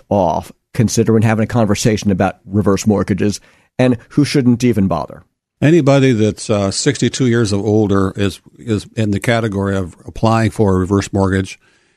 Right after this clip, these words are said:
Speaker 2: And one simple formula that I came up with years ago, you take the youngest person's age minus fifteen is the ballpark loan to value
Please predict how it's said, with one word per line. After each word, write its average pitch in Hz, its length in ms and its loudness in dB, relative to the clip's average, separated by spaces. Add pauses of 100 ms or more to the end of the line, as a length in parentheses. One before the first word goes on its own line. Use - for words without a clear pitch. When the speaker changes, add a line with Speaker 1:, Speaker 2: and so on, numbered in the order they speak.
(120)
Speaker 2:
And 110 200 0
one 139 140 4
simple 131 420 0
formula 120 540 0
that 98 260 -2
I 98 180 0
came 113 240 0
up 113 160 0
with 104 140 -2
years 110 200 2
ago, 101 460 0
you 104 60 -6
take 123 240 -2
the 110 80 0
youngest 120 400 -2
person's 131 400 -2
age 113 440 -2
minus 104 300 -2
fifteen 98 640 0 (320)
is 101 140 -2
the 98 80 0
ballpark 113 640 0
loan 113 260 0
to 110 100 -2
value 101 540 0